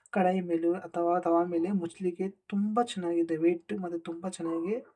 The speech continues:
ಕ್ವಾಲಿಟಿ ಸಹ ಇದೆ. ಎಲ್ಲವೂ ನೋಡಿ, ಪಿಜನ್ ಕಂಪ್ನಿಯಿಂದ ಕಳಿಸಿದ್ದಾರೆ. ಮೊದಲನೇದಾಗಿ ನೋಡಿ,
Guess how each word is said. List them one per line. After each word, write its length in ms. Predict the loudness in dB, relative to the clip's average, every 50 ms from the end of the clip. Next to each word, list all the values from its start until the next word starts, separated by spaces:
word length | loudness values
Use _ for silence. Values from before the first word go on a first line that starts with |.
| _ -4
ಕ್ವಾಲಿಟಿ 360 | 0 2 2 2 2 0 -2 -4
ಸಹ 260 | -4 -4 -6 -6 -6 -8
ಇದೆ. 300 | -6 -6 -6 -6 -8 _ -4
ಎಲ್ಲವೂ 280 | -2 0 2 2 2 2
ನೋಡಿ, 300 | 2 0 0 -2 -2 -4
ಪಿಜನ್ 400 | -6 -8 -4 2 4 4 4 4
ಕಂಪ್ನಿಯಿಂದ 460 | 2 -2 -4 -4 -4 -6 -4 -2 -2 -4 -4 -6 -12 -20 -20 -20 -20 _ _ _ -4
ಕಳಿಸಿದ್ದಾರೆ. 540 | 0 0 0 0 0 -2 -2 -2 0 -2 -4 -4 -8 _ _ _ _ _ _ -4
ಮೊದಲನೇದಾಗಿ 600 | 2 4 4 4 4 4 2 2 2 0 0 -2
ನೋಡಿ, 280 | -2 0 0 0 0